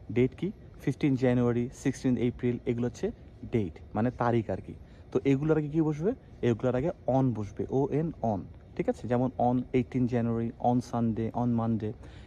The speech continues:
এর থেকে যে ছোট যে পার্টটা আছে, সেটা হচ্ছে গিয়ে ইউনিট বলি অথবা আওয়ার বলতে পারি, যেমন eight o'clock বা এইট পি এম অথবা part of the day, যেমন মর্নিং, ইভিনিং। তো এগুলোর আগে আসবে বসবে at।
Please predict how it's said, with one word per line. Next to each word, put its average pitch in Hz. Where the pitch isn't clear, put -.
এর 180
থেকে 214
যে 196
ছোট 175
যে 151
পার্টটা 123
আছে, 110
সেটা 135
হচ্ছে 139
গিয়ে 180
ইউনিট 135
বলি 120
অথবা 123
আওয়ার 127
বলতে 113
পারি, 104
যেমন 123
eight 135
o'clock 110
বা 110
এইট 131
পি 110
এম 107
অথবা 113
part 123
of 123
the 117
day, 104
যেমন 113
মর্নিং, 117
ইভিনিং। 110
তো -
এগুলোর 151
আগে 143
আসবে 123
বসবে 139
at। 95